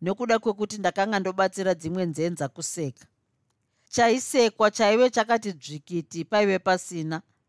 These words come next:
Ndipo pandakazoona muzvarwa uyu nyakuda kundipa basa uyu. Akananga pandaive chaipo,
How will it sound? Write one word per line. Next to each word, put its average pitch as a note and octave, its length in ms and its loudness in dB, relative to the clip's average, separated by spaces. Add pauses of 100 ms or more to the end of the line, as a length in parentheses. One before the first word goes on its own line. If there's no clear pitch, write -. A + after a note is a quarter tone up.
(460)
Ndipo F#3 340 -4
pandakazoona G#3 960 0
muzvarwa E3 720 0
uyu D#3+ 580 -6 (120)
nyakuda F3+ 460 0
kundipa F#3 440 -2
basa F3 380 0
uyu. B2 280 -12 (760)
Akananga C4 760 0
pandaive A3+ 800 2
chaipo, F#3+ 580 0